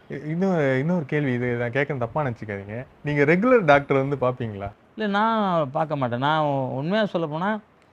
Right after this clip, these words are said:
Speaker 2: இப்ப இடையில ஒரு மூணு மாசமா நான் டாக்டர் பார்த்தேன். ஏன் அப்படின்னா, என்ன ஒரு ஏமாத்தி கொண்டு போய் நான் ஹார்ட் ஆப்ரேட் பண்ணிட பார்த்தாங்க.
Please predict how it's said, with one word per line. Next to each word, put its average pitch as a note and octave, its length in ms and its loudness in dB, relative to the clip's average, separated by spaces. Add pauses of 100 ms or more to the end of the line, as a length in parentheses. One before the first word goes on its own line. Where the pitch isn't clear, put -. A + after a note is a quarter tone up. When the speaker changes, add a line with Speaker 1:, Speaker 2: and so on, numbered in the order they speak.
(140)
Speaker 2:
இப்ப C#3+ 180 0
இடையில G#3+ 300 4
ஒரு F#3+ 160 2
மூணு F3 220 -2
மாசமா F3+ 340 -2
நான் D#3+ 160 -2
டாக்டர் D3 360 0
பார்த்தேன். B2+ 340 0 (340)
ஏன் C#3 440 -4
அப்படின்னா, D#3 280 -4
என்ன D#3 160 -2
ஒரு A#2+ 420 0 (420)
ஏமாத்தி F#3 400 2
கொண்டு D3+ 180 -4
போய் D#3+ 80 -2
நான் C#3+ 180 0
ஹார்ட் F#3+ 200 0
ஆப்ரேட் C3 320 -2
பண்ணிட A2+ 280 -2
பார்த்தாங்க. G2 280 -6